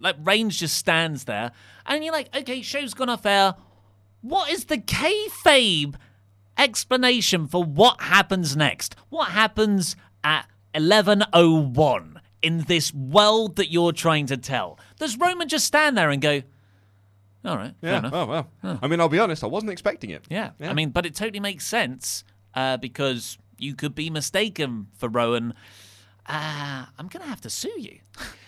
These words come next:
Speaker 2: This was, uh, it was bizarre. I mean, essentially, they did the Spider-Man meme.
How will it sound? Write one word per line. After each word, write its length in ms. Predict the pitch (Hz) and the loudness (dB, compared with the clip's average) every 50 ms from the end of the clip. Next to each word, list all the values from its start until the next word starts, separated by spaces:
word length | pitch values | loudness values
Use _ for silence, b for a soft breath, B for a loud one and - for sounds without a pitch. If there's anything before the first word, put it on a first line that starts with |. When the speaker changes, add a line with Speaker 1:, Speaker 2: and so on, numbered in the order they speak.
| B B B B B B B B _ | B B B B B B B B _
Speaker 2:
This 420 | - 359 427 - - - - - - - - | 0 0 2 0 0 -4 -4 -8 -10 -14 -16
was, 540 | 110 110 98 95 - - - - - - - _ _ _ - | -16 -16 -16 -16 -16 -14 -12 -12 -12 -12 -16 _ _ _ -6
uh, 120 | 262 277 208 - | -4 -4 -4 -2
it 180 | 165 180 170 151 | -2 -4 -4 -4
was 200 | 139 117 101 - | -6 -8 -8 -8
bizarre. 640 | - 95 90 87 107 160 190 170 117 80 65 65 - _ _ _ _ - | -12 -12 -10 -4 -2 -2 0 0 -2 -2 -6 -10 -16 _ _ _ _ -2
I 40 | 214 | 0
mean, 140 | 202 196 | 0 0
essentially, 680 | 185 160 - 214 254 294 262 - - 92 73 71 87 - _ _ _ _ _ - | 0 0 2 2 2 2 0 -6 -10 -10 -14 -16 -18 -20 _ _ _ _ _ -4
they 180 | 143 123 143 | -2 -2 -2
did 200 | 143 - 110 101 | -2 -6 -8 -8
the 60 | 151 143 | -8 -8
Spider-Man 580 | - - 220 262 359 - 165 117 92 87 87 | -4 -2 -2 -2 -2 -4 -6 -6 -8 -8 -10
meme. 300 | 85 82 80 76 71 73 | -12 -12 -14 -16 -18 -20